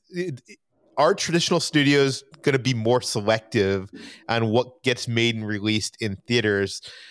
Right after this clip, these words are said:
Um, you know, audiences, as you said, are <laughs> being more selective on wh-, when they leave their home. Uh, and there's also this Market Watch survey that says that seventy percent of people would rather watch a movie,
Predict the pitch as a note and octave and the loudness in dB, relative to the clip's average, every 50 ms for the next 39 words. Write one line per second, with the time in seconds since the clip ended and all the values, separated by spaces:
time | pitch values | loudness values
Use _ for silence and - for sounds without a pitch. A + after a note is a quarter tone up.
0 | - - - G2+ G2 F#2+ F#2+ F#2 F#2+ A2 A#2 A2+ A2+ A2+ - A#2 B2 B2+ C3 B2+ | -20 -8 -2 0 2 2 2 0 0 -2 0 0 0 2 2 0 0 2 2 0
1 | B2+ A#2+ A2+ B2 A#2 A2 A#2 A2 G#2 A2 - - G2+ - - G#2+ G2 F#2 F#2+ F#2 | 0 0 0 0 0 0 0 0 0 0 -2 -4 -6 -2 0 0 0 2 0 -2
2 | F#2 F2+ _ _ _ - - - - - F#2+ - - - - - - C3+ - A2 | -2 -4 _ _ _ -20 -16 -12 -10 -10 -8 -8 -10 -10 -10 -10 -10 -10 -8 -8
3 | A2+ - C#3 B2 B2 A#2+ A#2 A#2+ A#2+ A#2+ - - A#2 A#2 A2+ - C3 A2+ A2+ A2+ | -6 -4 -2 -2 -2 0 2 2 2 0 0 0 0 0 0 0 0 0 2 2
4 | G#2+ G#2+ A2 A2+ A2 - _ G#2 A#2 A2+ A2 A2+ A2 G#2 G#2+ A2 A2 F#2 A2 G2 | 0 2 0 0 -2 -2 _ 0 0 0 2 2 -2 0 0 -2 -2 0 0 -2
5 | F2+ - - A#2 A#2+ A#2 A2+ A2 G#2+ A2 A2 A2 _ - - - - - - - | -2 0 0 0 2 2 2 0 0 -4 -8 -10 _ -18 -20 -18 -18 -18 -18 -10
6 | - G2 G2 F#2+ F#2+ F#2+ F#2+ F#2+ F#2 F2+ - _ _ _ - A2+ A#2 A2+ A2+ A2+ | -4 0 0 2 2 2 2 2 0 -2 -6 _ _ _ -8 -4 -2 0 0 0
7 | A2+ C3 - - A2+ A#2 - - G2 G#2 G2 - G#2 G2 G2 G2 - - G2+ - | 0 -2 -2 0 -2 -2 -2 -4 -4 -4 -4 -4 -2 -2 -2 -2 -2 -4 -6 -2
8 | F2 F#2 F#2 F#2+ - - - - G2+ F#2 F2 F#2+ F#2+ F#2 F#2 F2 F#2 F2+ - - | 0 0 0 0 -2 -4 -2 -2 -2 -2 0 0 0 0 0 0 -2 -4 -4 -2
9 | - F#2 F2+ - - F2+ - - - G#2+ G2 G#2+ G#2 - - G#2 - - G#2 F#2+ | -4 -4 -4 -2 -6 -6 -4 -2 -2 -2 0 -2 -6 -4 -6 -8 -6 -4 -4 -4
10 | F#2 - - - G2+ - - F#2+ F#2 F2+ - _ - - - - _ - G2+ G2 | -4 -6 -6 -10 -10 -6 -2 -2 -2 -2 -2 _ -18 -20 -20 -20 _ -6 -6 -2
11 | F2+ A2 G#2+ G#2 G#2+ G2+ F#2+ G2+ G2 - - F#2+ F2 F2+ F#2 G2+ G#2 G2+ F#2+ G2+ | 0 2 2 2 2 2 2 0 0 -2 -4 -8 -8 -6 -4 -2 -2 -2 -2 -6
12 | F#2+ F#2+ F#2+ F#2+ F2+ F2 | -6 -4 -6 -6 -8 -10